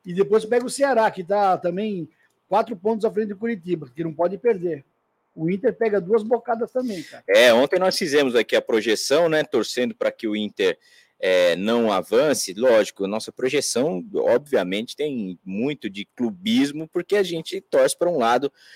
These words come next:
Speaker 2: e é muito mais honesto da nossa parte tratar dessa forma, né? Deixa eu passar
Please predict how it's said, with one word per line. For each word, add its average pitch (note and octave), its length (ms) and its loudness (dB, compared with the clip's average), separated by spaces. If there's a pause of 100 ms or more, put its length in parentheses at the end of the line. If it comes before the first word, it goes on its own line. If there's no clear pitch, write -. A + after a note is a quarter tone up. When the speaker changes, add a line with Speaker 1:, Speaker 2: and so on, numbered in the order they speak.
(200)
Speaker 2:
e G#2+ 140 0
é A2+ 60 4
muito B2+ 340 -2
mais D3 500 -2 (380)
honesto B2 560 2
da A2 140 0
nossa G#2+ 260 -2
parte G#2+ 400 -4
tratar C3 400 -4
dessa B2 280 -2
forma, F2+ 360 -6
né? G2+ 140 -6
Deixa D#3+ 240 -2
eu F#3+ 40 0
passar D3 440 0